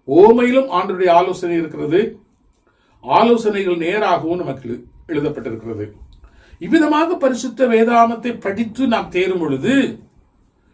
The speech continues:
நிச்சயமாகவே நாம் சரியான விளக்கத்தை நாம் விளங்கிக் கொள்ள முடியும். எங்கே நாம் வாசிக்க போகிறோம்? மத்தேயு சுவிசேஷம் பதிமூன்றாவது வசனம். மத்தேயு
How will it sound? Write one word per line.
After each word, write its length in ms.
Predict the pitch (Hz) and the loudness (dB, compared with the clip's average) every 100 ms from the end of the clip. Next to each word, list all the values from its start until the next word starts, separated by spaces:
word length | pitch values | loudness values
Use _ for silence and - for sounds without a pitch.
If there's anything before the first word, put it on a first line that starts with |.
| - - 147 | -20 -14 -10
நிச்சயமாகவே 880 | 165 240 220 190 175 185 226 226 - _ _ _ _ _ _ _ _ _ _ _ _ | -2 2 2 0 -4 -2 -4 -4 -12 _ _ _ _ _ _ _ _ _ _ _ _
நாம் 180 | 135 147 | -8 -6
சரியான 560 | - 185 220 277 285 | -6 -2 2 4 4
விளக்கத்தை 560 | 240 202 202 185 190 180 | 0 -2 -4 -6 -6 -8
நாம் 180 | - 139 | -8 -6
விளங்கிக் 300 | 135 139 127 | -4 -6 -8
கொள்ள 140 | 123 | -8
முடியும். 320 | 113 113 101 98 _ - | -8 -8 -12 -14 _ -8
எங்கே 220 | 214 247 | -2 0
நாம் 140 | 233 | 0
வாசிக்க 300 | 208 196 - | 0 -6 -8
போகிறோம்? 500 | 190 180 202 247 - _ _ _ _ - - | -6 -4 -2 -4 -6 _ _ _ _ -20 -6
மத்தேயு 360 | 160 170 254 240 | -4 -2 -2 -4
சுவிசேஷம் 640 | 220 - 202 - 233 277 - _ _ _ _ _ | -6 -8 -8 -4 -4 -4 -8 _ _ _ _ _
பதிமூன்றாவது 540 | 202 214 214 226 226 175 | -6 -4 -2 4 4 4
வசனம். 420 | 160 160 120 - _ _ _ _ _ _ _ _ | -2 -10 -14 -20 _ _ _ _ _ _ _ _
மத்தேயு 340 | 160 170 240 | -8 -2 -2